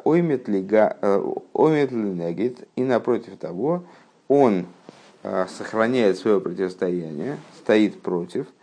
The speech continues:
Вегу рак бевхинас эзро азус вехуцпа шелимайна митам вдас. Э, каким образом ему это удается? Очень просто.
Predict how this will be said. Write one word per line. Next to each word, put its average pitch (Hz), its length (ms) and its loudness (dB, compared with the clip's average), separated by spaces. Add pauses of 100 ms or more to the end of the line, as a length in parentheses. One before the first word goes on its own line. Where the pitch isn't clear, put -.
(380)
Вегу 120 640 4
рак 147 340 2
бевхинас 107 720 -4 (100)
эзро 127 600 0
азус 120 480 4 (100)
вехуцпа 98 800 -2
шелимайна 147 540 -2
митам 139 340 -2
вдас. - 300 -6 (540)
Э, 104 260 4
каким 123 400 0
образом 117 320 2
ему 117 180 2
это 117 200 -2
удается? 190 600 0 (380)
Очень 175 440 -4
просто. 233 380 -2